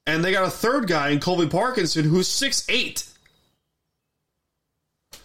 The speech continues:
You got a half-decent offensive line,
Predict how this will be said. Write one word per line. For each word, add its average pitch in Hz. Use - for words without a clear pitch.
You 180
got 196
a 147
half-decent 226
offensive 190
line, 120